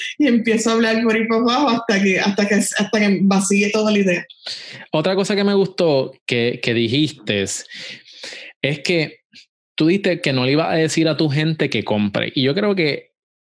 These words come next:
Speaker 2: eso se merece un reconocimiento, porque, número uno, te puede buscar una, un problema con la marca,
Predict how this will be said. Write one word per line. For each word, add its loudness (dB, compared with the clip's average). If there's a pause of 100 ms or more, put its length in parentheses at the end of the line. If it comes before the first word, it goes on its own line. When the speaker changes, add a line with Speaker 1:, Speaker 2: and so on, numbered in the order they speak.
(220)
Speaker 2:
eso -2
se 0
merece 0
un -2
reconocimiento, 0 (520)
porque, -2 (120)
número 0
uno, 2
te 0
puede 2
buscar 0
una, 0
un 0
problema 0
con 0
la 0
marca, -4